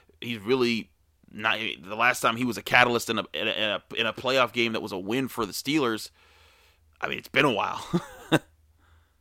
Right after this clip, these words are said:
And I'm not talking twenty sixteen being a while. I'm talking about, like, maybe twenty ten, if we're being realistic here.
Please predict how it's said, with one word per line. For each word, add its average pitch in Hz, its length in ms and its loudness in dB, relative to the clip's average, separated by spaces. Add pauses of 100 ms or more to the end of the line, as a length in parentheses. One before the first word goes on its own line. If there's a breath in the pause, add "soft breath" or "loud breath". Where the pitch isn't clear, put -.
(640)
And 117 80 6
I'm 123 120 6
not 131 180 4
talking 120 380 6
twenty 123 240 2
sixteen 120 400 0
being 110 160 0
a - 20 -2
while. 98 220 4
I'm 104 180 0
talking 110 260 2
about, 107 200 0
like, 110 260 -4 (480)
maybe 113 240 -2
twenty 117 240 -2
ten, 135 320 -4 (1700)
if 113 100 -2
we're 117 80 -2
being 120 240 4
realistic 120 460 2
here. 143 220 0